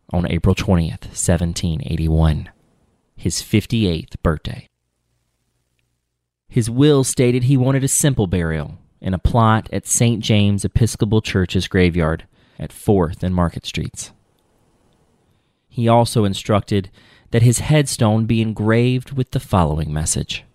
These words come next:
Quote, "Slave to no sect, he took no private road,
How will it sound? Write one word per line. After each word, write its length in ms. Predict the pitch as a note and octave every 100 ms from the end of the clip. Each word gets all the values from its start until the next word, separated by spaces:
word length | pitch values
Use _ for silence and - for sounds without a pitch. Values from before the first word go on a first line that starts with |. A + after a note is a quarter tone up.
| _ _ _ _ _ _ _ _ _
Quote, 420 | - G#2+ F2+ D#2+ - _ _ _ _ _ _ _ _ _
"Slave 760 | - - B2 B2 C3 C#3 C#3
to 140 | - A2
no 260 | F#2+ F#2
sect, 540 | G#2+ - F2+ D2 - - _ _ _ _ _ _ _ _
he 180 | C3
took 200 | B2 D3+
no 300 | - C3+ C3+
private 460 | C#3 - B2+ B2 A#2+
road, 460 | A2 A2+ F2 D2